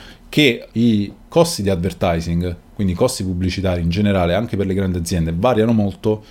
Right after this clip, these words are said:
in base alla storicità del brand. Ok, più un brand è storico e già la gente lo conosce,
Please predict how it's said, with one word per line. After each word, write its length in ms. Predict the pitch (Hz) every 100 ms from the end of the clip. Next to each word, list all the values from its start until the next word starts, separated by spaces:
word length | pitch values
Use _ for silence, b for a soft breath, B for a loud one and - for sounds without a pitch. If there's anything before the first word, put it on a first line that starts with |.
| B
in 160 | 104 101
base 420 | 98 90 101 95 -
alla 540 | 98 92 90 85 B B
storicità 680 | - - - 113 104 110 95
del 140 | 92 85
brand. 400 | 90 82 76 - B B B -
Ok, 140 | 98
più 180 | 85 151
un 120 | 135
brand 200 | 120 107
è 60 | 104
storico 540 | - 117 90 85 85
e 160 | - 95
già 400 | 85 123 82 - -
la 80 |
gente 260 | 87 110 98
lo 80 | 113
conosce, 480 | 131 95 - 98